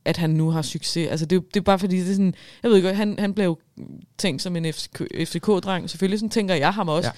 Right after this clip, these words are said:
Speaker 1: Jeg synes bare, det er sjovt at s-, at sende billeder af ham i en Brøndby-trøje, når der er nogen, der begynder på alt, alt muligt, ligesom, øh,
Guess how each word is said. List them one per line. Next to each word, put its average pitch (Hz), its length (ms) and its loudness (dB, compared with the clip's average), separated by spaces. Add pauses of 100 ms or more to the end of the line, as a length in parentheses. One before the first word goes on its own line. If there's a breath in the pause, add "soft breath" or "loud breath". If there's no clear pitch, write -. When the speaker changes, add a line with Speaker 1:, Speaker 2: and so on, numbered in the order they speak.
(160 loud breath)
Speaker 1:
Jeg 170 80 2
synes 185 160 -4
bare, 143 140 6
det 143 80 4
er 139 40 4
sjovt 165 280 4
at 165 80 -2
s-, - 200 -4
at 143 100 -4
sende 147 200 -2
billeder 156 300 0
af 151 60 -2
ham 156 120 -4
i - 20 -4
en 139 60 -6
Brøndby-trøje, 139 540 -4
når 135 100 -2
der 131 80 -4
er 135 40 -4
nogen, 143 220 -2
der 151 60 -4
begynder 143 460 -4
på 139 300 -4
alt, - 220 -4 (120)
alt 139 160 -6
muligt, 147 380 -2
ligesom, 147 420 -2
øh, 131 200 -2